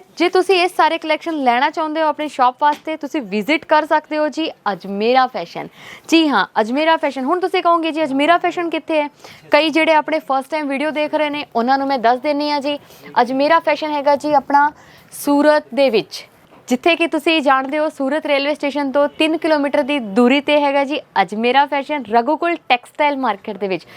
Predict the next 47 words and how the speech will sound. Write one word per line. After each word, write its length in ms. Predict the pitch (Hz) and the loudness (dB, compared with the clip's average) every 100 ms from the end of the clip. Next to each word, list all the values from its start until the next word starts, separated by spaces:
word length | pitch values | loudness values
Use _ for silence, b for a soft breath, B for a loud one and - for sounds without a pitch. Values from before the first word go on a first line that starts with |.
| B B | B B
ਤੁਹਾਨੂੰ 260 | 302 330 370 | 0 4 4
ਆਉਣਾ 140 | 349 | 2
ਹੈ 60 | 349 | 0
ਤਿੰਨ 180 | 311 285 | -2 -4
ਨੰਬਰ 260 | 294 285 | 0 0
ਗੇਟ 240 | 220 247 262 | 0 -2 -2
ਦੇ 160 | 285 | -2
ਜ਼ਰੀਏ, 340 | 294 294 285 294 | 0 0 0 -2
ਫਿਫਟੀ 300 | 294 220 277 | -4 -6 -4
ਨੰਬਰ 280 | 269 262 247 | -2 -2 -2
ਦੀ 120 | 269 | -2
ਲਿਫਟ 300 | 233 262 294 - | 0 0 0 2
ਤੋਂ 180 | 320 311 B B _ | 2 0 B B _
ਥਰਡ 180 | 339 349 | 0 2
ਫਲੋਰ 260 | 330 330 | 0 0
ਦੇ 80 | 330 | 0
ਉੱਤੇ, 320 | 320 - 311 | -2 -2 -4
ਜਿੱਥੇ 460 | 320 320 - _ 240 | -4 -8 -20 _ -2
ਤੁਹਾਨੂੰ 260 | 302 294 302 | 2 2 2
ਮਿਲ 180 | 349 | -2
ਜਾਊਗਾ 300 | 330 339 339 - - | 0 0 0 0 -2
ਅਜਮੇਰਾ 280 | 247 277 320 | -2 -2 -2
ਫੈਸ਼ਨ 260 | 311 302 330 | -2 -4 0
ਦਾ 100 | 370 | 0
ਰਿਸੈਪਸ਼ਨ। 540 | 370 403 403 330 311 B B B - | 2 0 0 -2 -4 B B B 0
ਜਿਹੜੇ 200 | 269 320 | 2 2
ਵੀ 100 | 330 | 2
ਗੱਲ 160 | 320 | 2
ਤੁਸੀਂ 300 | 320 311 330 294 _ _ _ b b _ | 0 -4 -4 -6 _ _ _ b b _
ਪੁੱਛਣਾ 300 | 277 302 359 | -2 2 2
ਚਾਹੁੰਦੇ 260 | 359 330 311 | 2 0 -2
ਹੋ, 80 | |
ਤੁਸੀਂ 240 | 294 294 339 | -6 -2 0
ਪੁੱਛ 160 | 381 392 | 0 2
ਸਕਦੇ 340 | 370 339 277 | 0 0 -2
ਹੋ। 120 | 311 285 _ - | -4 -6 _ -4
ਜਿਹੜੇ 220 | 285 320 | 0 0
ਪ੍ਰੋਡਕਟ 300 | 311 277 302 | 0 0 0
ਦੇ 120 | 311 | 0
ਬਾਰੇ 200 | 311 311 | 0 2
ਤੁਹਾਨੂੰ 220 | 311 311 | 2 0
ਇਨਫੋਰਮੇਸ਼ਨ 480 | 254 302 294 294 320 | 0 0 0 -4 -4
ਚਾਹੀਦੀ 340 | 302 277 262 285 | -2 -2 -2 -6
ਹੈ, 80 | |
ਉਹ 180 | - 277 | -2 -2
ਤੁਹਾਨੂੰ 300 | 302 339 311 | 0 -2 -2
ਉੱਥੇ 320 | 294 277 277 | -4 -4 -6